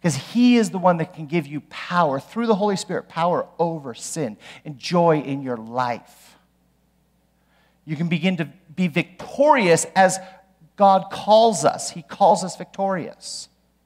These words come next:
So that is not the life God wants us to live. Okay? He wants us to be growing more and more daily,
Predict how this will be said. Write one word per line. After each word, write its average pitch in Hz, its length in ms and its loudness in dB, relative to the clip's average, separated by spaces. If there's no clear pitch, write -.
So - 100 -6
that 175 140 8
is 147 120 -2
not 156 360 0
the 151 100 4
life 139 340 4
God 120 200 2
wants 113 300 -4
us 110 160 -6
to - 140 -12
live. 90 720 -20
Okay? 113 280 -20
He 123 140 -14
wants 131 420 2
us 117 120 -4
to - 120 -12
be 120 120 -10
growing 143 960 0
more 165 800 2
and 156 220 -4
more 110 480 -2
daily, 131 680 -2